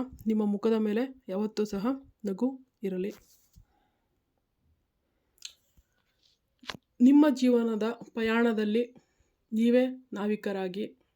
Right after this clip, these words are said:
ಗೊತ್ತಿಲ್ಲದ ಕೆಲವರು ನಾವಿಕರಾಗಿ ನಿಮ್ಮ ಜೀವನದ ಪ್ರಯಾಣವನ್ನೇ ಅಂತಿಮಗೊಳಿಸಬಹುದು. ಅಂದ್ರೆ ಸ್ನೇಹಿತರೆ, ನಮ್ಮ ಜೀವನ ಏನು,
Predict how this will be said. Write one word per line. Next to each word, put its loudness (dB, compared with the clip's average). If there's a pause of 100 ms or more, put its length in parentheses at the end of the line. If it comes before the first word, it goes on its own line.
(520)
ಗೊತ್ತಿಲ್ಲದ 2 (180)
ಕೆಲವರು -2 (1400)
ನಾವಿಕರಾಗಿ -4 (420)
ನಿಮ್ಮ -4
ಜೀವನದ -4
ಪ್ರಯಾಣವನ್ನೇ -6 (640)
ಅಂತಿಮಗೊಳಿಸಬಹುದು. -4 (1200)
ಅಂದ್ರೆ -2 (640)
ಸ್ನೇಹಿತರೆ, 0 (1300)
ನಮ್ಮ 4
ಜೀವನ 2
ಏನು, 2